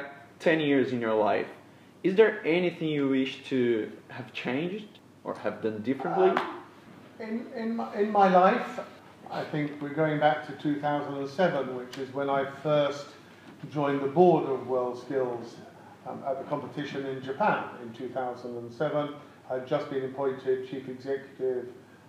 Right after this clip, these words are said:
Speaker 2: of U K Skills. I suppose from the U K Skills point of view, I would have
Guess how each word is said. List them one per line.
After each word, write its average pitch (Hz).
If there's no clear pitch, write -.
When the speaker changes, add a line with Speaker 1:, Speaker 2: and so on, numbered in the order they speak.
Speaker 2:
of 127
U 127
K 127
Skills. 175
I 185
suppose 220
from 196
the 151
U 170
K 175
Skills 196
point 175
of 156
view, 175
I 147
would 147
have 151